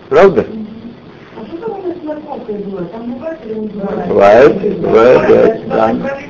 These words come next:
Speaker 2: бывает.
Speaker 1: Надо срезать, э, с нее это самое, посмотреть, нет, нет, нет ли хода. Ну и осмотреть.
Speaker 2: Мгм.
Speaker 1: Если есть ход, то найти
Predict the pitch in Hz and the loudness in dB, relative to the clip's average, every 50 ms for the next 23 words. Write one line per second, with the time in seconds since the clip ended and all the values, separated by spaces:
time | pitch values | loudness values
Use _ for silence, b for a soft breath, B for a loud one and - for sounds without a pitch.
0 | - - 226 208 202 - 131 143 143 151 147 - - 143 165 170 156 139 147 120 | -10 -8 -6 -6 -4 0 0 2 4 4 4 4 4 6 8 8 8 6 4 2
1 | - - 107 113 113 117 120 120 117 117 117 113 113 110 110 104 101 - - 113 | 0 -4 -8 -6 -4 0 2 2 4 4 4 4 4 4 2 0 -2 -4 -4 -2
2 | 107 110 107 104 98 - - - 110 101 113 127 147 180 170 - - 135 123 120 | 0 2 2 0 0 -2 -6 -6 -4 -2 -2 0 -2 -2 -4 -6 -4 0 2 4
3 | 127 131 147 139 135 123 131 139 139 123 123 139 139 143 - - 120 123 120 117 | 4 4 4 2 -2 -4 0 0 0 0 2 4 6 6 6 6 4 4 6 8
4 | 113 110 107 104 104 101 101 - - - - - - - - - - - - - | 8 8 8 6 4 2 0 -6 -16 -20 -20 -20 -20 -20 -20 -20 -20 -20 -20 -20
5 | - - - 202 196 208 214 208 - - 143 139 131 120 110 139 160 180 165 - | -20 -16 -12 -12 -10 -8 -8 -8 -6 2 6 6 6 8 8 6 6 6 4 -2
6 | - - - 156 190 226 233 220 - - - 180 170 151 160 170 175 170 - - | -8 -10 -4 0 4 6 6 6 6 4 2 0 2 4 6 6 6 6 6 2
7 | - - - - - - - - - 202 196 185 180 175 170 160 - - - - | -4 -12 -14 -16 -18 -18 -20 -18 -16 -14 -14 -14 -12 -14 -14 -14 -14 -18 -14 -2
8 | - 151 160 143 - 151 151 147 143 131 - - - 202 226 226 226 - - - | 2 2 2 2 4 4 4 4 4 2 -2 2 6 8 8 8 6 4 -2 -2
9 | - 156 165 180 170 160 151 151 147 147 147 156 147 143 147 147 | 2 4 4 4 6 4 4 4 4 2 -2 -2 0 0 0 0